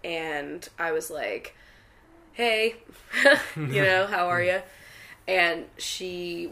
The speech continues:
waited, like, a couple hours to text me back. I mean, I don't know if she waited, but, and she wrote, like, she was getting her nails done or something, and I was like, um, "Do you wanna chat today?" with, like, a smiley emoji.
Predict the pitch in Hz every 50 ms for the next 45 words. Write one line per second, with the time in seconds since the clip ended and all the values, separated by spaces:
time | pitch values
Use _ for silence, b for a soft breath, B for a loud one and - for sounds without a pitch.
0 | 165 175 180 175 175 175 170 165 165 170 - 165 - 190 175 175 170 170 170 165
1 | 165 165 165 - - - 175 170 - 175 165 - 180 170 170 165 170 - - _
2 | 196 190 175 165 160 143 156 160 147 143 139 123 147 170 - - - - - -
3 | 76 - - - - - - - - - - - B B B B B B B B
4 | B B B _ 180 175 170 170 165 165 170 170 - - 175 165 170 165 165 165
5 | 151 165 160 165 165 - 170 165 165 - 165 165 165 165 160 165 165 165 165 -
6 | 165 165 165 165 160 165 165 170 165 165 160 165 165 - 165 160 160 160 - -
7 | _ _ _ _ _ _ _ _ _ _ 170 170 165 160 160 160 170 165 165 -
8 | 180 175 170 165 165 160 - 233 240 269 - - - - - 156 - 147 - 127
9 | 143 160 180 - - - - - - - - - 269 - 90 - 135 139 - 151
10 | 151 143 165 - - - 71 - 196